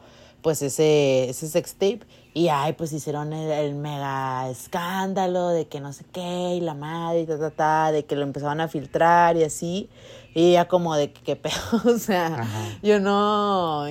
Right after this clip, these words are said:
Speaker 1: yo no pedí que, que esto se liqueara. O sea, nadie debía de ver esto más que mi marido y yo,
Speaker 2: Pues sí.
Speaker 1: pues. O sea, ¿sabes?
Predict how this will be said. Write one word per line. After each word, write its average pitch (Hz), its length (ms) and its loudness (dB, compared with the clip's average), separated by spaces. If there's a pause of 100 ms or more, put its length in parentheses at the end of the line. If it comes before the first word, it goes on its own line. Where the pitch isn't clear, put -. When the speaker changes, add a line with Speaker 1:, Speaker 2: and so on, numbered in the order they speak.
Speaker 1:
yo 165 140 0
no 165 220 -4
pedí 165 280 -2
que, 135 680 -6
que 143 140 -8
esto 147 220 -4
se 170 140 2
liqueara. 170 540 2
O 147 40 -6
sea, 151 260 2
nadie 175 320 4
debía 156 460 4
de 160 140 0
ver 139 160 4
esto 139 300 -4
más 151 220 -6
que 135 120 -10
mi 127 140 -10
marido 117 360 -8
y 120 80 -6
yo, 139 80 -4
Speaker 2:
Pues 107 120 -4
sí. - 100 -8
Speaker 1:
pues. 101 200 -8
O 160 100 -4
sea, 131 340 -2
¿sabes? 160 480 -4